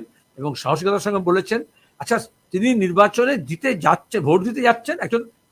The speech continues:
সিভিল সোসাইটির মেম্বার হিসেবে, নাগরিক হিসেবে, সাধারণ ভোটার হিসেবে, তার তো এটা কর্তব্য।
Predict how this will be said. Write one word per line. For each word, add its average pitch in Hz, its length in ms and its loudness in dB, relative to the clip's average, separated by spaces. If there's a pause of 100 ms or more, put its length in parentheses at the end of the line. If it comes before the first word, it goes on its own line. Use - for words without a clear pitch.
(140)
সিভিল 262 180 2
সোসাইটির 233 420 0
মেম্বার 170 220 0
হিসেবে, 160 220 -2
নাগরিক 226 400 2
হিসেবে, 147 300 -4 (400)
সাধারণ 226 260 0
ভোটার 202 300 4
হিসেবে, 202 260 2
তার 214 140 2
তো 294 80 -10
এটা 269 100 0
কর্তব্য। 269 400 -4